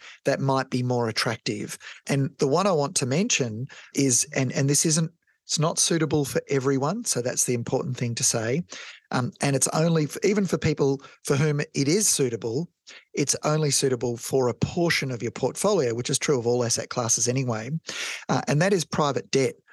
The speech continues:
uh, or private credit. Um, and this is a growing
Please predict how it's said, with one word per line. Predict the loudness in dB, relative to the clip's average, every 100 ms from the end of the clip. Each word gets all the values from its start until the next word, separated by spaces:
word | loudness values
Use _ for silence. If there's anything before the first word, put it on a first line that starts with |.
| -20 _ -4
uh, | -2 0
or | -2
private | -2 0 0 -2 -6
credit. | -2 0 0 -2 -6 -20 -14 -4
Um, | -2 -2 -2
and | -2 -2
this | 0 2 2
is | 0
a |
growing | 0 0 2 2 2 -2